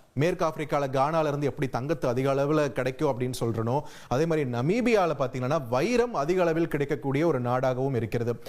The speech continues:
ஆனா என்னன்னா, நம்ம இப்ப வரைக்கும் நமீபியா கிட்ட இருந்து வைரத்தை நேரடியா வாங்குறதில்ல.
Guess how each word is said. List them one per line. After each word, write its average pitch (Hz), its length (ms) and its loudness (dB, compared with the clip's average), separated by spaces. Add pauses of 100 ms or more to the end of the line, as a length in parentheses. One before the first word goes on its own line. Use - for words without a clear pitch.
(240)
ஆனா 240 200 4
என்னன்னா, 226 520 0
நம்ம 196 200 0
இப்ப 185 320 -2
வரைக்கும் 214 400 2
நமீபியா 262 420 0
கிட்ட 170 220 -2
இருந்து 135 420 0 (200)
வைரத்தை 208 340 0
நேரடியா 202 440 2
வாங்குறதில்ல. 135 400 -2